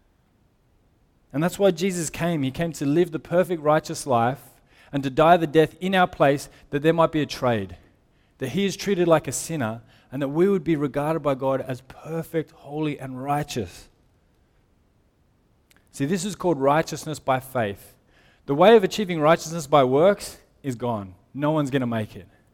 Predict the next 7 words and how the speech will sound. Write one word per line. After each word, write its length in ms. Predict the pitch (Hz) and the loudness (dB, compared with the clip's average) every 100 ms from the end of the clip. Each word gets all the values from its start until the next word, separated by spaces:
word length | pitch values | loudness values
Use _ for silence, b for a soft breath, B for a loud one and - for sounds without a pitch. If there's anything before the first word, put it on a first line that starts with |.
| _ _ _ _ _ _ _ _ _ _ _ _ - | _ _ _ _ _ _ _ _ _ _ _ _ -6
But 80 | 139 | 0
there 140 | 160 | 2
is 100 | 156 | 4
a 80 | 143 | 2
righteousness 800 | 147 165 196 - 156 143 131 131 | 2 4 2 -2 -6 -2 -2 -4
by 300 | 120 135 131 | -6 -4 -4
faith. 720 | - 151 151 104 - - | -4 2 2 2 -4 -20